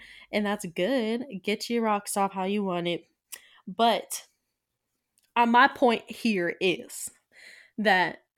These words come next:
women make so much money for the porn industry, okay? And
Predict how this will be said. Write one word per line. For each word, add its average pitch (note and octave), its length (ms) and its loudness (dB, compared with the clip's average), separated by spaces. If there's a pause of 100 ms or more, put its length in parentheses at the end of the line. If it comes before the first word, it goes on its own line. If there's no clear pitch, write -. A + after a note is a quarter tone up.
women B3+ 720 2 (920)
make A#3 240 2
so A#3 240 0
much G#3+ 180 0
money F#3 200 0
for F3+ 100 -6
the F3 80 0
porn E3 260 -6
industry, E3+ 440 -8
okay? G#3 480 -4 (380)
And G#3+ 340 0